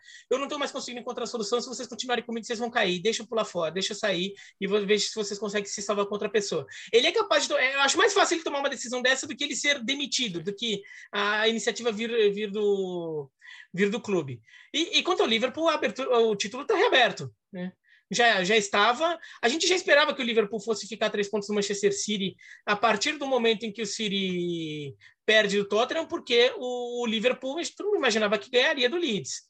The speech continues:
En-, então, fica a um, uma, uma rodada de distância, sendo que ainda tem confronto direto, mas o confronto direto é em Manchester, tem que lembrar isso.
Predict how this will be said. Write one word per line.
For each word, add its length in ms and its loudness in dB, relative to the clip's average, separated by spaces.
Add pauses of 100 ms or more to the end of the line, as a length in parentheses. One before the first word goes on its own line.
(460)
En-, 240 -4
então, 600 0 (240)
fica 400 0
a 240 6
um, 500 -2 (100)
uma, 220 0
uma 240 2
rodada 440 6
de 120 -2
distância, 480 0
sendo 180 -6
que 80 0
ainda 120 2
tem 100 -6
confronto 340 -4
direto, 420 2
mas 220 6
o 40 -6
confronto 340 -2
direto 500 2 (360)
é 100 0
em 20 0
Manchester, 640 2 (180)
tem 100 -12
que 80 -8
lembrar 260 -2
isso. 340 -10